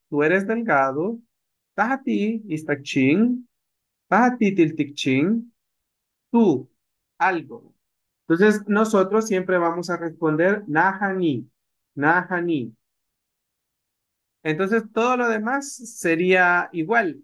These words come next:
Bueno, acá nos preguntan, "¿Tú has comido caimito y guanaba?". Entonces, yo pudiera decir,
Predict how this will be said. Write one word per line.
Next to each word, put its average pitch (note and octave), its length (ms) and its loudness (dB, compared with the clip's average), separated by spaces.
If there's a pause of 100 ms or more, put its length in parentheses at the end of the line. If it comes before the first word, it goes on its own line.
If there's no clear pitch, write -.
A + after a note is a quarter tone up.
Bueno, C3 300 -8 (240)
acá F#3+ 640 0
nos D#3 280 -6
preguntan, D#3 720 -2 (360)
"¿Tú A#3 260 4
has F3+ 220 0
comido D3 880 -2 (600)
caimito C3+ 880 0
y C3 140 -2
guanaba?". B2 580 2 (640)
Entonces, C#3+ 380 0
yo D#3 200 0
pudiera D3+ 260 4
decir, D#3 540 0